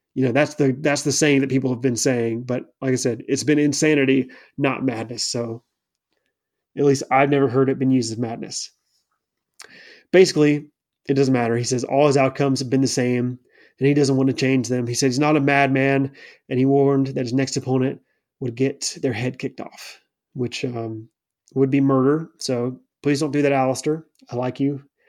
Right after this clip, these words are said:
Do not kick their head off. Leave it attached to their person. Um, after that ma-, or after that segment, we had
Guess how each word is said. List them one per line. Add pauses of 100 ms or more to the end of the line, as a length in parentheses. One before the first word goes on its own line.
(180)
Do
not
kick
their
head
off. (540)
Leave
it
attached
to
their
person. (1040)
Um, (960)
after
that
ma-,
or
after
that
segment,
we
had